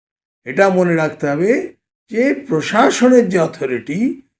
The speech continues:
জেলা শাসক, সেই জেলা শাসকও কিন্তু মুখ্যমন্ত্রীর ওদিকে থা-, অধীনে থাকবে না যে সময় এসআইআর চলবে। জেলা শাসক এসআইআর যখন চলবে, ইলেকশন কমিশনের অধীনে থাকবে।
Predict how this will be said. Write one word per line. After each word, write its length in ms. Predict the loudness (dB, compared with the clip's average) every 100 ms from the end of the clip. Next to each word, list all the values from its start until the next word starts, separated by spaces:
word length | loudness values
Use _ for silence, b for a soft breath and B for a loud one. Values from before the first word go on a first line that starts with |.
| _ -2
জেলা 340 | 2 4 2
শাসক, 520 | 0 -4 -4 -6 -6 -2
সেই 140 | -2
জেলা 400 | 0 0 4 4
শাসকও 580 | 2 -6 -6 -2 0 2
কিন্তু 480 | 0 0 0 -2 -6 _ _ -2
মুখ্যমন্ত্রীর 680 | -2 4 6 6 6 4
ওদিকে 320 | 4 4 2
থা-, 240 | 2 -2 -2
অধীনে 380 | 0 2 2 0
থাকবে 360 | -4 -4 -2
না 360 | 2 2 0 -8 _ _ _ _ _
যে 160 | 0
সময় 360 | 0 0 -2 -2
এসআইআর 480 | -6 -2 2 2 0
চলবে। 540 | -2 -2 -2 -6 -12 -16 _ _ _ _ _
জেলা 240 | -2 0 0
শাসক 540 | 0 0 4 2 2 -6 _
এসআইআর 640 | -10 -8 -4 -2 -2 -4 -6
যখন 360 | -6 -4 -4
চলবে, 540 | 0 0 4 6 6 4 _ _ _
ইলেকশন 460 | 2 4 4 0 0
কমিশনের 440 | 0 -2 -4 -4
অধীনে 360 | -4 -4 -6 -6
থাকবে। 420 | -4 -6 -8 -16